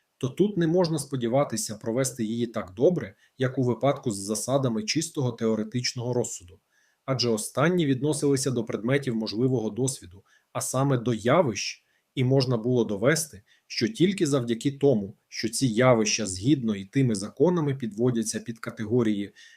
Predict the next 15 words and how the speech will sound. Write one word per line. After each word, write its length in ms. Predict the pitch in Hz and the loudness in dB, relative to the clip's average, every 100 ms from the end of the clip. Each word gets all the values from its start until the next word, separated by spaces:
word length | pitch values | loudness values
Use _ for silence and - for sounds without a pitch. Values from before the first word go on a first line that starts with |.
| _ | _
можна 320 | 110 175 185 | 4 4 4
пізнати 520 | 170 160 131 151 151 135 | 0 0 2 0 0 -2
ці 180 | 139 | -2
явища 520 | 123 131 123 110 - 120 | 2 4 4 2 0 0
як 220 | 113 - | -2 -4
предмети 460 | 117 107 127 131 | -6 -2 -2 0
досвіду. 560 | 117 123 104 - 92 - _ _ _ _ | 0 0 0 -6 -16 -20 _ _ _ _
Отже, 460 | 147 143 107 127 143 | 8 10 8 0 0
усякий 500 | 151 143 143 151 180 | -6 0 2 2 2
можливий 460 | 170 156 127 147 147 | 2 4 4 4 4
досвід 480 | 113 117 - 135 135 | 4 2 2 -2 -2
має 300 | 104 135 143 | 2 4 4
відповідати 640 | 139 135 123 113 120 135 | 4 0 0 4 2 0
цим 240 | 131 135 | -2 -2
законам. 480 | 123 135 139 107 92 | -2 -2 0 0 -4